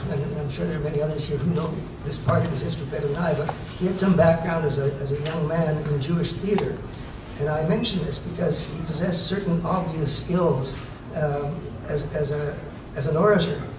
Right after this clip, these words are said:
and, and indeed as an actor, uh, which is not to suggest, um, uh, that, uh, he was doing that just to attract attention, but he knew how to get attention, and he knew how to send the English language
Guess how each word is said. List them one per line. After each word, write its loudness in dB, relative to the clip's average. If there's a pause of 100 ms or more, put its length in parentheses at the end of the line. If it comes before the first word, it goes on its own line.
(440)
and, 0
and -2 (320)
indeed 0
as 2
an 0
actor, -2 (640)
uh, -4
which -4
is -2
not 0
to -4
suggest, -4
um, -4 (420)
uh, -6 (920)
that, -4
uh, -6
he -4
was -2
doing 4
that 0
just -2
to 0
attract -2
attention, 2
but -2 (380)
he 6
knew 12
how 8
to 4
get 6
attention, -2 (420)
and 2
he 0
knew 6
how 2
to -4
send 2
the 0
English -2
language -2